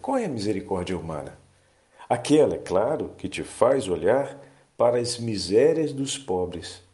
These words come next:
para a fragilidade de teus irmãos.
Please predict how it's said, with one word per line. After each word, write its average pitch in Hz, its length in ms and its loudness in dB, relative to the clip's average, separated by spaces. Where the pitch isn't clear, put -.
para 120 160 -2
a - 20 -4
fragilidade 113 840 0
de 98 80 0
teus 92 260 -4
irmãos. 76 580 -10